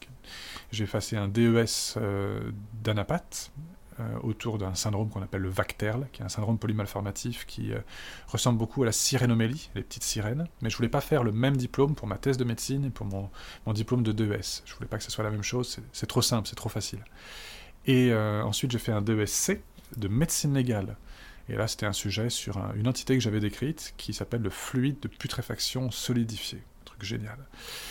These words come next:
Euh, et ensuite, euh, quelques années plus tard, en effet, j'ai passé une thèse, euh, d'archéoanthropologie à l'École pratique des hautes études,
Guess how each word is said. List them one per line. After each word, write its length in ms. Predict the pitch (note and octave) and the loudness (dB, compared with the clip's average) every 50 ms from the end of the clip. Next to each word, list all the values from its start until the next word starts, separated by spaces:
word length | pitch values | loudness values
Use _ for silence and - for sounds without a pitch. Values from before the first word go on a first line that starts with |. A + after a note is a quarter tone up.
| - - - - - - - - | -12 -12 -14 -16 -18 -4 4 6
Euh, 580 | C#3 C3 B2 A#2+ A#2+ A#2 A#2 A#2 A2+ A2+ A2+ A#2 B2 B2 B2+ - - - - - - | 8 8 10 8 8 8 6 6 6 4 2 2 0 -2 -4 -8 -12 -18 -20 -4 2
et 140 | D3+ C#3 C3 | 4 6 6
ensuite, 500 | A#2+ A#2+ - - - F#3+ - - - - C3 | 6 4 2 0 0 -2 -4 -4 -4 0 2
euh, 560 | B2 A#2 A2+ A2+ A2+ A2 G#2+ G#2+ G#2+ G#2+ G#2+ A2 - - | 4 4 4 4 4 2 2 0 0 -2 -2 -4 0 0
quelques 240 | C3+ B2 - A2+ | 0 2 4 4
années 140 | A#2 A2+ G#2+ | 4 4 2
plus 140 | - - - | 0 -2 -2
tard, 200 | - B2 C#3 C3+ | 0 0 2 2
en 80 | C3 A2+ | 2 0
effet, 300 | G#2+ - - C3+ D3 E3 | 0 -2 -2 -2 0 0
j'ai 100 | F#3 F3 | 0 0
passé 260 | - B2 - - A#2 | -2 -2 -2 -2 -2
une 120 | G#2+ G2+ | -2 -2
thèse, 380 | - - B2 B2+ B2+ A#2 - - | 0 0 2 2 2 0 0 0
euh, 760 | G#2 G#2+ G#2+ G#2 G#2 G#2+ G#2+ G#2+ G#2+ G#2+ G#2+ G#2+ G#2+ G#2+ A2 A2 A2 A2 G2+ - - - | 0 0 0 0 0 0 -2 -4 -4 -6 -6 -6 -6 -8 -8 -8 -8 -10 -12 -12 -12 -10
d'archéoanthropologie 1600 | C3 B2 A#2 A#2+ - - - - B2+ B2 B2+ B2+ B2+ - - A2+ - - A#2 - - G#2+ G#2 G2 G2 F#2+ G#2+ A2 - - - - | -4 0 0 0 0 0 0 4 6 6 6 6 4 2 -2 -2 0 0 -2 -2 0 0 2 0 0 0 -2 -4 -6 -6 -6 -4
à 120 | - G#2+ | 0 2
l'École 380 | G2+ G#2+ B2+ C#3 - D3 C3 B2 | 4 4 4 4 4 2 0 0
pratique 360 | - - G#2+ - - A#2 A#2 | -2 -6 -6 -4 -4 -2 0
des 80 | G#2+ G#2 | 2 2
hautes 180 | G#2 G2+ F#2+ | 2 0 0
études, 440 | G2 - - - G#2+ G#2+ A#2+ D3+ | -2 -4 -4 -4 -4 -4 -2 -4